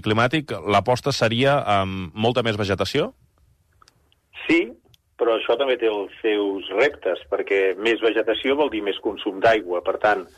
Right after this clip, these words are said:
Speaker 2: si volem tenir més ombres vegetals, necessitarem consumir més aigua i, per tant, haurem d'optimitzar-ho, haurem de buscar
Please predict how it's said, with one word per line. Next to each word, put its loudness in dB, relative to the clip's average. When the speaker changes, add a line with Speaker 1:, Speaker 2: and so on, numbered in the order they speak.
Speaker 2:
si -2
volem 2
tenir -2
més 0
ombres 0
vegetals, 0
necessitarem -4
consumir -4
més 2
aigua 2
i, -6
per -4
tant, 0
haurem 0
d'optimitzar-ho, -2
haurem -4
de 0
buscar 2